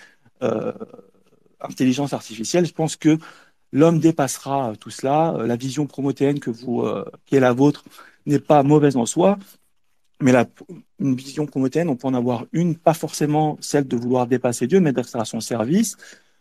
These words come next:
Euh, les Japonais nous parlent dans Ghost in the Shell et dans tous leurs mangas de cette, euh,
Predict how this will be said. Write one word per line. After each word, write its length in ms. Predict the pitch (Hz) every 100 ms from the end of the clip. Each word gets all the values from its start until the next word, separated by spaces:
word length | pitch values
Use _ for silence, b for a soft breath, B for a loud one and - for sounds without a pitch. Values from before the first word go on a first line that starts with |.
| -
Euh, 120 | 127
les 120 | 131 143
Japonais 380 | 151 156 156
nous 120 | 165 135
parlent 280 | - 147
dans 100 | 131
Ghost 260 | 123 143 143
in 40 |
the 140 | 139 135
Shell 280 | - 147 120
et 40 |
dans 160 | 117 113 _ -
tous 100 | 170
leurs 160 | 143
mangas 440 | 139 135 131 143 139
de 120 | 117
cette, 320 | - 123 -
euh, 360 | 117 113 -